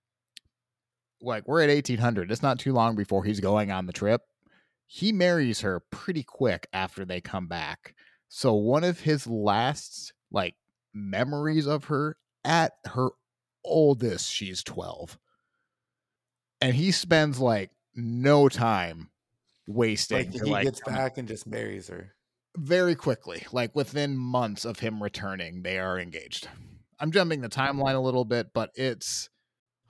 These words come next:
Speaker 1: yeah.
Speaker 2: Weird. <laughs>
Speaker 1: It's terrible is what it is. Uh, just, we're moving on.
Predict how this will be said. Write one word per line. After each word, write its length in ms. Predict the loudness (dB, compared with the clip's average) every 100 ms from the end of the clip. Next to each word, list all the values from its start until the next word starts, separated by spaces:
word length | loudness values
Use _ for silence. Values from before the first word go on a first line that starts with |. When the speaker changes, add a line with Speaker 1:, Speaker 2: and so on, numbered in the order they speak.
| _
Speaker 1:
yeah. 440 | -8 -4 -4 -2 -4
Speaker 2:
Weird. 80 | -6 -16 -20 _ -20 _ -12
<laughs> 560 | -10 -10 -10 -12 -4
Speaker 1:
It's 260 | -2 -2 -6
terrible 600 | -4 -2 -2 -4 -8 -10
is 140 | -10 -8
what 180 | -10 -10
it 140 | -6
is. 340 | -6 -4 -6 -10 -18 -10
Uh, 120 | -10
just, 440 | -8 -6 -6 -10 _ _ _ _ _ _ _ _ _ _ _ _ _ _ _ _ -14
we're 120 | -10
moving 300 | -8 -10 -10
on. 320 | -12 -14 -16